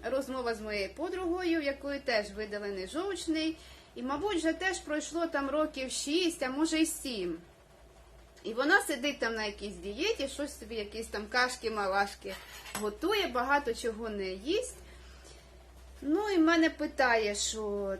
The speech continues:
«Таня, ну так все ж таки, що ж ти там їси?»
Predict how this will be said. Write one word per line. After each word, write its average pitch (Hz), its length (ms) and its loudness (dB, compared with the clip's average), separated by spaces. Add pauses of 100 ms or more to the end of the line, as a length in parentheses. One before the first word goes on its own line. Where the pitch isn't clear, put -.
«Таня, 254 380 6
ну 269 100 0
так 330 220 2
все - 440 4
ж - 180 -2
таки, 226 300 0
що 370 220 0
ж 403 100 -2
ти 381 100 0
там 330 240 6
їси?» 214 640 0